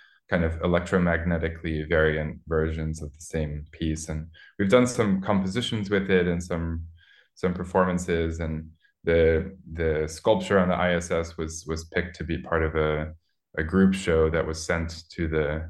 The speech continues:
I S S of very small sculptures. So that was the,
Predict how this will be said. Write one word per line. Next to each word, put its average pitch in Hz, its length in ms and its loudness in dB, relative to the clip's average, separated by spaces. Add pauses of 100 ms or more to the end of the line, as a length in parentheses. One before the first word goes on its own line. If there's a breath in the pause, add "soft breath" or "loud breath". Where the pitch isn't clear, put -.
(120)
I 82 140 2
S 78 200 -2
S 80 280 0
of 76 120 -6
very 78 240 2
small 73 360 -6
sculptures. 76 840 -4
So 78 340 -2 (680 soft breath)
that 87 140 2
was 82 160 -2
the, 80 400 -2